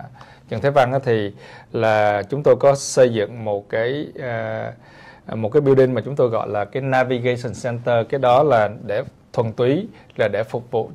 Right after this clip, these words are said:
cho cái công việc, ờ, giải quyết cái, cái vấn nạn vô gia cư ở, ở trong, ờ, ba thành phố, thưa anh. Và,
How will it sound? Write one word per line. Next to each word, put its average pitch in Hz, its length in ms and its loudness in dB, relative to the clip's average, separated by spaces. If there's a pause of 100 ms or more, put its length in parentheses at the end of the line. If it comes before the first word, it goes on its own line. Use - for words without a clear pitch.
cho 113 260 4
cái 135 240 -10
công 117 200 -4
việc, 104 320 -4
ờ, 107 160 -4
giải 101 200 -6
quyết 147 200 -6
cái, 147 100 -4 (360)
cái 135 120 -4
vấn 143 240 -2
nạn 107 220 -4
vô 117 120 -2
gia 117 100 -4
cư 110 240 -2 (380)
ở, 107 200 -2
ở 107 140 -4
trong, 113 500 -4
ờ, 110 120 -6
ba 113 180 2
thành 104 180 -8
phố, 113 200 -4
thưa 131 100 -4
anh. 113 240 -6
Và, 104 260 -2